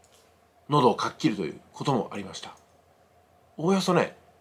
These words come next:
平和な社会では考えられないような、虫も殺したことがないような、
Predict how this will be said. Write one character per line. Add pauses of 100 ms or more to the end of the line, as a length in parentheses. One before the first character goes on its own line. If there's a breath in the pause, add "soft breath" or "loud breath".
(140)
平
和
な
社
会
で
は
考 (100)
え
ら
れ
な
い
よ
う
な、 (580)
虫
も
殺
し
た
こ
と
が
な
い
よ
う
な、